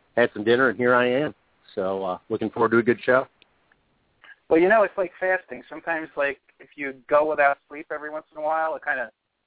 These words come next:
Speaker 2: jumpstarts your body a little bit and gives you, like, a natural rush.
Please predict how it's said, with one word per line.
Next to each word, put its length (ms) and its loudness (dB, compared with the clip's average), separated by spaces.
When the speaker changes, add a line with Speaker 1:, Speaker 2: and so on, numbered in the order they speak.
Speaker 2:
jumpstarts 440 -4
your 120 -16
body 300 0
a 60 -8
little 180 -6
bit 280 -4
and 240 -18
gives 180 -14
you, 60 -8
like, 200 0
a 60 -4
natural 500 0
rush. 480 0